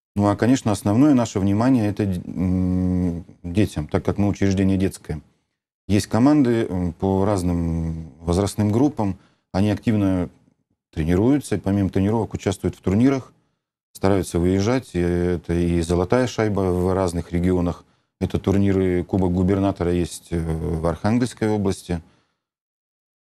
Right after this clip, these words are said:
Говорить о каких-то серьёзных успехах пока рано, мы только в начале этого пути.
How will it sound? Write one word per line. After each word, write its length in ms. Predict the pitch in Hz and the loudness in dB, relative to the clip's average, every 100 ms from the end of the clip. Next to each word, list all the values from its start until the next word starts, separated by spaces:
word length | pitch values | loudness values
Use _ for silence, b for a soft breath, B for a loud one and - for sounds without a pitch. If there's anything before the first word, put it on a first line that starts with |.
| - | -4
Говорить 340 | 98 104 117 | 2 4 2
о 40 | 110 | 0
каких-то 320 | 104 98 101 | -2 -2 -2
серьёзных 500 | - 120 123 104 92 | 2 4 4 2 0
успехах 400 | 107 - 104 92 | -2 -2 -2 -2
пока 300 | 101 - 104 | -2 2 2
рано, 220 | 127 151 | 4 4
мы 120 | 113 | 2
только 300 | 95 92 - | 0 0 0
в 40 | 85 | 0
начале 360 | 90 - 113 | 0 0 2
этого 200 | 139 127 | 2 0
пути. 520 | 113 110 - 107 92 | -2 -4 -2 0 0